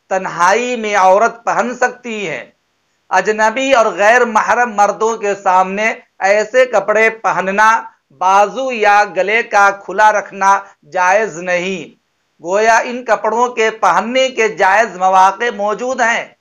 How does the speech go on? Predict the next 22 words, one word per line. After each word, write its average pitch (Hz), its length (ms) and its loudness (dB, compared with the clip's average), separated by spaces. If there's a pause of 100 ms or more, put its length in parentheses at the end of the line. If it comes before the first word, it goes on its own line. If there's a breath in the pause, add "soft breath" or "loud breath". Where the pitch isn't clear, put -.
(1000)
इसलिए 247 500 -2
ऐसे 220 460 2
कपड़े 220 480 0
सिलना 214 760 0 (280)
नाजायज़ 196 720 2
तो 240 200 0
नहीं 269 280 0
होगा, 151 540 -2 (600)
मगर 247 300 2
चूंकि 240 440 -4
आजकल 214 1040 0
अक्सर 269 440 2
ख़वातीन 208 760 0
और 190 200 2
औरतें 185 800 0 (540 soft breath)
गैर 220 420 2
महरम 220 520 0
और 208 180 -2
अजनबी 214 500 0
के 226 140 0
सामने 208 520 0
भी 214 340 -6